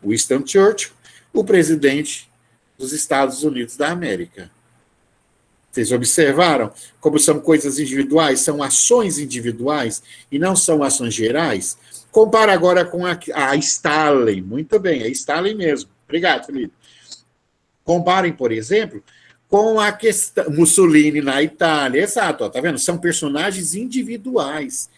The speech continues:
não é uma coisa geral, universal. Agora, comparem com o soneto de Camões, que ele diz que o amor é contraditório.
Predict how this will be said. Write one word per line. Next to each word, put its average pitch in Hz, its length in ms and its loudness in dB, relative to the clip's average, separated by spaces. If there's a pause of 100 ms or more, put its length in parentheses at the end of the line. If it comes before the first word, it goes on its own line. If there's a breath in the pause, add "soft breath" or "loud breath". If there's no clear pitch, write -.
(160 soft breath)
não 123 100 -2
é 151 40 2
uma 233 200 0
coisa 143 400 4
geral, 117 460 0
universal. 113 680 -8 (440 soft breath)
Agora, 156 320 4
comparem 202 560 4
com 160 180 0
o 151 60 0
soneto 131 480 0
de - 100 -12
Camões, 135 520 -4
que - 120 -4
ele 139 120 0
diz 147 260 -2
que 165 120 -2
o 143 140 2
amor 147 460 0
é 151 140 -4
contraditório. 151 880 -4